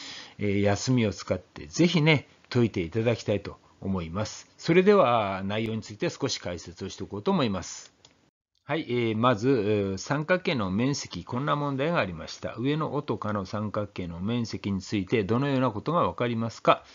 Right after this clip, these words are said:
えー、下の一から四までの中から一つ選んで、その番号を書きましょう。また、その番号を選んだわけを言葉や数を使って書きましょうと。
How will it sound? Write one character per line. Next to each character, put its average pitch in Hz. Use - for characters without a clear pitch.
え 139
ー、 -
下 185
の 170
一 127
か 151
ら 123
四 123
ま 123
で 110
の 95
中 90
か 90
ら 95
一 -
つ -
選 98
ん 98
で、 92
そ 117
の 113
番 98
号 135
を 147
書 -
き -
ま 98
し -
ょ 98
う。 76
ま 127
た、 110
そ -
の 143
番 104
号 110
を 95
選 147
ん 143
だ 107
わ 90
け 135
を 123
言 101
葉 98
や 85
数 104
を 104
使 -
っ 101
て 160
書 107
き 82
ま 82
し -
ょ 73
う -
と。 -